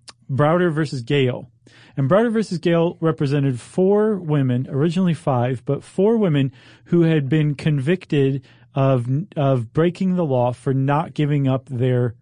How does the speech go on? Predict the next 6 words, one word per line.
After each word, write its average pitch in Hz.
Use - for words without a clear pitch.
seat -
on 131
the 123
bus -
in 170
Montgomery. 139